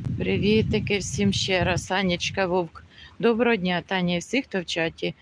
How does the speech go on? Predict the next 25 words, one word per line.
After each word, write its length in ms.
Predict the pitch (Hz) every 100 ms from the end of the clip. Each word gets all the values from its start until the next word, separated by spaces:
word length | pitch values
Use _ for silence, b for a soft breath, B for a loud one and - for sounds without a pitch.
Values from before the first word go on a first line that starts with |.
| B B
Всім 340 | - 233 247 214
гарного 360 | 185 175 170
настрою, 540 | 165 196 208 - 190 175
позитивного, 760 | 185 175 196 - 262 202 190
мирного 420 | 190 214 165 156
дня. 300 | 156 170 196
Лайчик 400 | 190 247 - 170 -
поставила. 720 | 165 - - 196 202 196 196 - B B B B -
У 40 | 196
нас 240 | 240 202
буде 340 | 175 202 196
дощ, 340 | 160 160 156 -
у 40 |
нас 240 | 226 247 -
тепленько. 600 | 190 160 160 160 - 160
Сонце, 460 | - 240 247 180
двадцять 440 | 160 208 - 160 -
сім 240 | 196 170
на 120 | -
сонці, 540 | - 240 262 - - B B B B -
на 320 | 185 190 170
градуснику 800 | 202 226 214 233 - 196 - 196
було, 280 | 175 208 202
на 160 | 185
сонечку. 720 | - 180 214 196 - - 135